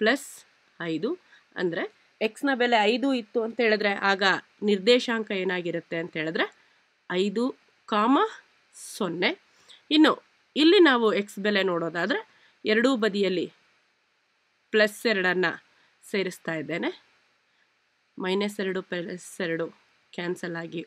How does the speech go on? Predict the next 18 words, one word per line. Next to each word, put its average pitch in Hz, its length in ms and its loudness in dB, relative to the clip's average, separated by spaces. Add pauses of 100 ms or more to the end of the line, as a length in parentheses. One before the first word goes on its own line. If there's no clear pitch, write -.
ಉಳ್ಕೊಳ್ತಾ 175 500 -10
ಇರುವಂಥದ್ದು 156 580 -12 (140)
ಎಕ್ಸ್. - 300 -6 (1000)
ಮೈನಸ್ 240 460 4
ಮೂರು 233 300 2 (1040)
ಪ್ಲಸ್ 277 260 2
ಎರಡು 214 300 4
ಅಂತ 190 240 -2
ಹೇಳಿದ್ರೆ 170 440 -4 (340)
ಮೈನಸ್ 190 460 0 (140)
ಒಂದು 175 240 0 (540)
ಆಗಿದೆ. 180 320 -4 (120)
ಎಕ್ಸ್ 247 300 -2
ಈಕ್ವಲ್ಸ್ 220 440 -2
ಮೈನಸ್ 214 580 0
ಒಂದು 220 480 2 (520)
ಅನ್ನುವಂತಹ 202 840 0 (520)
ನಿರ್ದೇಶಾಂಕದಲ್ಲಿಯೂ, 196 1120 0